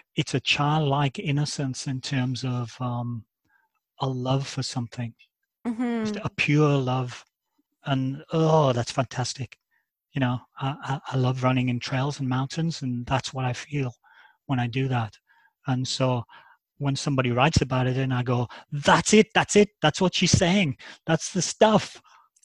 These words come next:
Speaker 1: That's
Speaker 2: Ah,
Speaker 1: the,
Speaker 2: s-
Speaker 1: that's the, that's the secret sauce of trail running."
Speaker 2: So that's why, that's why I think the book seemed, you seemed to be so,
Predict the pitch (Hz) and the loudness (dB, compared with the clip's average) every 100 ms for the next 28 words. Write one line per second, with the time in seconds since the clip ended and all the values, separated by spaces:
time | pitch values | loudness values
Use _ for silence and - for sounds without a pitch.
0 | - 208 226 240 247 180 180 202 - 185 | 2 6 8 8 6 6 6 4 6 6
1 | 190 175 - - - 180 - - 180 - | 6 4 -4 -14 2 4 4 4 4 4
2 | - 233 - 202 190 - - 208 220 202 | 6 4 4 4 4 2 2 2 2 2
3 | - 165 - 190 190 208 190 160 143 120 | 0 -2 0 0 2 4 4 2 2 -2
4 | 113 _ - - 262 262 208 233 240 247 | -6 _ -6 2 4 4 2 4 6 4
5 | - 233 220 214 208 - 285 294 - 240 | 0 4 6 6 2 2 4 4 4 2
6 | 226 220 214 214 214 226 247 - 233 202 | 4 4 2 0 0 0 0 -2 -4 0
7 | 247 240 - - 240 220 214 208 202 _ | 4 4 2 -4 -2 -2 -2 -4 -8 _
8 | _ - - _ _ 208 233 - 277 254 | _ -20 -20 _ _ -8 -2 0 2 0
9 | 240 - 202 - 214 214 - - 233 240 | -2 -6 -10 -6 -4 0 0 4 6 6
10 | 240 | 4